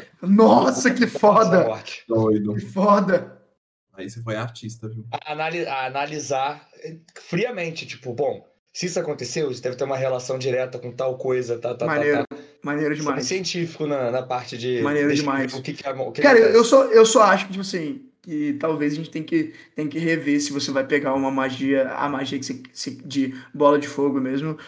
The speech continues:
Speaker 1: ou talvez você tenha que pegar uma magia de necromancia, né, cara? Do jeito que você tá.
Speaker 2: Então, é porque no terceiro nível não tem magia de necromancia.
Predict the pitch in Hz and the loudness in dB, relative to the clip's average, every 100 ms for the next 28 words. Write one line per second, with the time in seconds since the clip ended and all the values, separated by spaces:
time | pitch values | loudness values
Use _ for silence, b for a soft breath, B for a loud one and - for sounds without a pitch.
0 | B 170 175 180 165 - 185 - 202 196 | B 0 2 2 0 -2 -10 -2 -2 -2
1 | 190 240 220 196 208 208 220 180 185 185 | -2 2 4 4 4 2 0 0 -2 -2
2 | 185 196 220 - 208 190 156 147 120 139 | -4 -4 -6 -4 2 2 2 -2 -4 -4
3 | 131 143 151 - - 151 - - 185 160 | -4 -2 -4 -6 -8 -2 0 4 4 2
4 | 156 - - - - 196 202 185 - 220 | -2 -8 -6 -6 -2 -4 -2 -6 -2 -2
5 | 208 175 190 185 185 190 185 180 175 165 | -2 -6 -2 -2 -2 -2 -2 -2 -2 -2
6 | 170 175 175 180 190 165 143 123 - | -2 -2 -2 0 -2 -4 -6 -4 -6